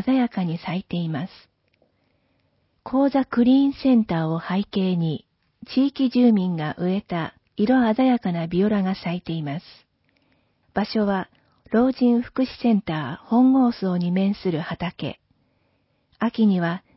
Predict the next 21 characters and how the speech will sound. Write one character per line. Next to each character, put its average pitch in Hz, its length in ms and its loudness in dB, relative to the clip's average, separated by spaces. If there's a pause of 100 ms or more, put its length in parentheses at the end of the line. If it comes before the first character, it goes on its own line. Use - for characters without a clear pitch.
(120)
ざ 196 160 2
る 247 120 6
菊 240 300 4
が 214 240 2
植 175 180 0
え 185 40 -2
ら 180 120 0
れ 170 120 -4
る 156 80 -4
予 165 160 -4
定 156 240 -6
で 156 160 -8
す。 - 40 -18 (1900)
写 226 120 -2
真 247 280 4
が 233 140 2
二 214 180 4
枚。 151 320 -6 (920)
一 226 280 0
枚 208 240 4
目。 170 280 -2